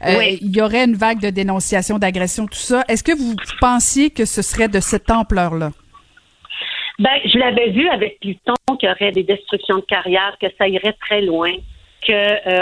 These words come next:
Speaker 2: on devrait encore une fois, euh, se positionner par rapport à ça en tant qu'être humain, relativiser aussi. Mais ce que j'ai, quand je l'ai vu, j'ai, j'ai, j'ai,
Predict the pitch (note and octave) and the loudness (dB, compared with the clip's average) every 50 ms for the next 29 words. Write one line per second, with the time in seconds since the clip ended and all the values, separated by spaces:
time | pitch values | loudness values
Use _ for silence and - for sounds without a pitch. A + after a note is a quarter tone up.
0 | F#3 - F#3+ F#3+ E3+ G3 G3 E3 G3 G#3+ A3 G#3 G3 - A3+ A3 G3 G#3 F#3+ F3 | 0 0 0 0 2 0 0 0 0 -2 -2 -2 0 -2 -2 0 0 -2 -2 -2
1 | - - - G3+ G3+ G3+ G#3+ A3 A3 - - F#3 F3+ F3 E3+ - - - - G3 | -4 -4 -2 0 0 0 0 -2 -4 -4 -4 -4 -4 -4 -4 -6 -6 -2 0 2
2 | F#3+ F#3 F#3 F3+ F3+ F3 F3 - - - - - _ - C#4+ C#4 B3+ A3+ F3 G3 | 2 4 4 2 2 0 -2 -6 -16 -20 -20 -18 _ -2 0 2 2 2 0 -4
3 | G3+ - - - A#3+ G#3+ G3 F3+ F#3 G3 G#3+ A#3+ A#3 - G#3+ G3+ F#3 F#3+ F#3 - | -10 -6 -2 0 0 2 2 4 4 4 4 2 0 -2 -4 -4 -2 -4 -2 -2
4 | G3+ F#3+ F#3 F#3+ F3+ - - A#3 A3 G#3+ - G3 F#3+ F#3 - G3+ F#3+ F#3+ - - | -2 -2 0 -2 -4 -2 -2 -2 -2 -2 -2 -4 -4 -4 -2 -4 -4 -4 -2 -2
5 | G3 F#3+ F#3+ G3+ G#3+ A3 G#3+ A3 G#3+ G#3+ G#3+ G#3 G#3 _ - F#3+ E3+ F3+ E3 D#3 | 0 2 2 2 2 2 2 2 2 2 2 0 -4 _ -14 -12 -12 -10 -6 -2
6 | G#3 A#3+ B3 B3 A3 - _ - - A3+ A#3+ A#3 A#3 A#3 - - - - - - | 0 2 2 2 0 -4 _ -6 0 2 2 2 2 -2 -6 -16 -20 -20 -20 -16
7 | - - - - - G#3 A3 A3+ A#3 A#3+ A#3+ - - - - B3+ A#3+ G#3+ B3 B3+ | -14 -14 -6 0 2 4 4 4 4 0 -2 -4 -4 -2 0 0 0 2 0 0
8 | B3+ A#3+ F#3+ - _ - - G#3+ B3+ C#4 B3+ - A#3 A#3 A3+ G3 F#3 G3+ A#3+ C4 | 0 -2 -4 -10 _ -4 -2 -2 -2 -2 -2 -2 0 0 0 0 0 0 0 2
9 | C#4+ D4 D4+ C#4+ A#3+ A3 G#3 G3 - G#3 F3 - A3 A3+ - G#3+ F3+ F#3+ A#3 A3+ | 2 2 2 2 2 0 -2 -2 -2 -2 0 2 2 0 0 0 0 2 2 0